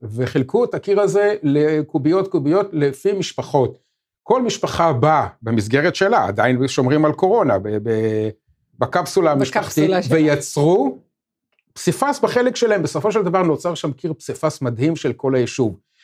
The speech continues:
Speaker 1: היה תכנון של, אה, אומנית שתכננה את זה,
Speaker 2: יפה
Speaker 1: וגם
Speaker 2: מאוד.
Speaker 1: כל התכנון היה עם היישוב, עם אנשי היישוב, עם ההנהגה היישובית,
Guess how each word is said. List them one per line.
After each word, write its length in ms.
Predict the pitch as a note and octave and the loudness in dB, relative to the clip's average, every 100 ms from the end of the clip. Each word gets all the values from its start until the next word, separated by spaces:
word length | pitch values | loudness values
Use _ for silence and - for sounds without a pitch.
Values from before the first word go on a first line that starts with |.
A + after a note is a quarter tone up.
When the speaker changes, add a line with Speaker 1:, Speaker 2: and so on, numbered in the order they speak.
| - | -6
Speaker 1:
היה 160 | G#3 F#3 | -2 -2
תכנון 500 | - - C3 C3 B2+ | -4 -4 0 2 0
של, 380 | C#3+ B2+ A#2+ A#2+ | 0 2 4 2
אה, 680 | A#2 A2+ A2+ A2+ A2 G#2+ G#2+ | 2 2 2 2 2 -2 -2
אומנית 680 | B2 A#2 A2 A#2+ A2 G#2+ G2+ | -2 0 0 0 0 -2 -4
שתכננה 760 | - A2 - - C3 B2+ A#2+ | -8 -10 -8 -2 0 2 2
את 100 | A2+ | 0
זה, 200 | G#2 B2 | -2 -4
Speaker 2:
יפה 440 | A#2 A2+ A2+ - F3 D#3 | -2 -2 -4 -4 -2 0
Speaker 1:
וגם 280 | C3+ A#3 | 2 2
Speaker 2:
מאוד. 120 | B3 - | 2 0
Speaker 1:
כל 160 | B3 | 0
התכנון 400 | B3+ B3 - A#3 | 0 -2 0 2
היה 220 | G3+ E3+ | 2 2
עם 200 | F#3+ G3 G3 _ _ _ - | 2 0 -4 _ _ _ -2
היישוב, 380 | C#3+ C#3 - D3 | 0 0 2 2
עם 120 | C3+ | 2
אנשי 200 | B2 F3 | 2 2
היישוב, 360 | E3 C3+ F#3+ E3 | 2 2 2 2
עם 140 | C3 | 2
ההנהגה 320 | A#2 A2+ B2 | 2 0 0
היישובית, 460 | D#3 D3 C3+ D#3 | 0 0 0 0